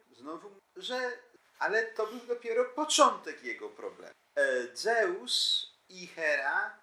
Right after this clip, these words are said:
było szczęście, pokłócili się kiedyś, ponieważ Hera miała notoryczny, notoryczną pretensję do Zeusa o jego ciągłe skoki w bok. I on się bronił tym,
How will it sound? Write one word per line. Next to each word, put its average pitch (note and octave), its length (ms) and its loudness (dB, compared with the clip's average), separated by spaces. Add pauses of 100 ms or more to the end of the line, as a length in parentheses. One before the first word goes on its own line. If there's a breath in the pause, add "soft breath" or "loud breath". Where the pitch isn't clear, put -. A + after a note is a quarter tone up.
było G#2 180 -16
szczęście, - 380 -16 (200)
pokłócili G3+ 720 0
się E3 160 -4
kiedyś, A#3 240 -16
ponieważ G3+ 400 -10 (180)
Hera A3+ 300 2
miała G#3+ 280 -4
notoryczny, F#3 1200 -4 (280 soft breath)
notoryczną F#3 480 -6
pretensję F3 720 -2
do C#3+ 140 -6
Zeusa C3+ 680 -8 (680 soft breath)
o D#3+ 100 0
jego F#3+ 260 2
ciągłe F3+ 460 -10
skoki D3 360 -12
w - 100 -20
bok. - 380 -10 (220)
I D#3+ 100 2
on C4 320 -2
się A3+ 220 -4
bronił A#3 560 -6
tym, A3+ 300 -12